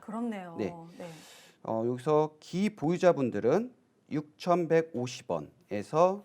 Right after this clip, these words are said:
Speaker 2: 육천사백 원 구간 지지 여부가 중요하고
Speaker 1: 네.
Speaker 2: 위 가격대를 이탈하지 않는 선에서 일 차 칠천 원, 이 차 팔천오백 원 구간을 목표로 상승실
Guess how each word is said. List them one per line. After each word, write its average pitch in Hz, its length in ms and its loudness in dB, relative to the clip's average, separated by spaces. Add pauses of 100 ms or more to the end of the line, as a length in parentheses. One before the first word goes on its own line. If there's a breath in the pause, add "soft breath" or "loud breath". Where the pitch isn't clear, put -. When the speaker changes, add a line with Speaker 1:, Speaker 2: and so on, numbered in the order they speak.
(100)
Speaker 2:
육천사백 160 880 -2
원 147 280 0 (260)
구간 135 420 0
지지 135 320 -4
여부가 104 320 0
중요하고 113 720 -4 (140)
Speaker 1:
네. 196 360 -10
Speaker 2:
위 202 240 0
가격대를 135 920 -2
이탈하지 135 680 -4
않는 123 380 -4
선에서 113 600 -4 (220)
일 190 260 -4
차 120 440 -2
칠천 233 400 -6
원, 85 160 -8 (800)
이 160 200 -4
차 160 340 6
팔천오백 185 840 0
원 170 140 4
구간을 113 420 -2
목표로 110 640 0
상승실 190 760 -4